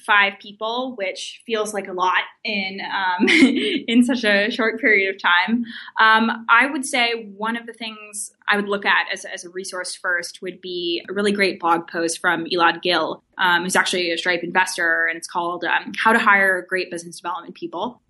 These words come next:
So it's exactly what the title <laughs> suggests. Um, really great blog post on that stuff. In addition to that, I think you have to make sure that you're testing for the right capabilities in the interview process. So for us, that's, you know, the ability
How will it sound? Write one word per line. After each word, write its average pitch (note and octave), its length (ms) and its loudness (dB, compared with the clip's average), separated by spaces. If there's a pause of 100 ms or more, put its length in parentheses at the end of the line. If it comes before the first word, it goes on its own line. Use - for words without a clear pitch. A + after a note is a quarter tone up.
So F3 160 -2
it's E3+ 100 -6
exactly F#3 380 0
what F3+ 100 -8
the - 80 -18
title F3 280 0
<laughs> - 0 -
suggests. A#3 640 2 (280)
Um, F#3+ 200 0
really A#3 220 6
great A3 240 -2
blog F3 240 -4
post F3 380 -10 (100)
on F3+ 140 -2
that F3 260 2
stuff. E3+ 340 -2 (300)
In B3 80 6
addition E4 320 2
to C#4 80 -4
that, A3 300 4
I G#3 60 -6
think A3+ 240 -12
you G#3+ 120 -16
have A3 120 -6
to A#3 80 -10
make G#3+ 140 -8
sure G#3 180 -8
that F#3 120 -12
you're F3 100 -16
testing G3+ 420 -8
for G#3 80 -16
the F#3 80 -12
right F3+ 160 -10
capabilities F3+ 840 -10
in F3 100 -16
the F#3 120 -16
interview G#3 340 -10
process. - 720 -2
So G3+ 400 4
for - 180 -4
us, A3+ 300 2
that's, - 480 -2
you G3 80 -16
know, D#3 140 -14 (200)
the G#3+ 100 -2
ability A3 600 2